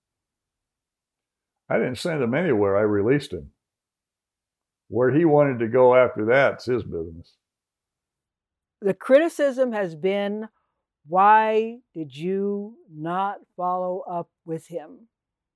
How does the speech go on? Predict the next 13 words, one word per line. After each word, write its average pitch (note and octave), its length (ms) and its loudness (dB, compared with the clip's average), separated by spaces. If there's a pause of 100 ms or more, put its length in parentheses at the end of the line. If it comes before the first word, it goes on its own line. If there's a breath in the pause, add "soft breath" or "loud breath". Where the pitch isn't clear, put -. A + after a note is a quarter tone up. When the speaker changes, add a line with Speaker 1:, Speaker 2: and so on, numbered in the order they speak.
(2750)
Speaker 1:
Well, A#2+ 320 0
and A2 140 -2
my A#2+ 180 -2
answer B2 400 -4
to G2+ 120 -8
the F#2+ 100 -12
criticism A#2 800 -2 (240)
is G2 220 -12
we G#2 160 -10
tried G#2+ 440 -2
to. D2+ 220 -10 (460)
Speaker 2:
How F#3+ 300 -2
so? F3 380 -12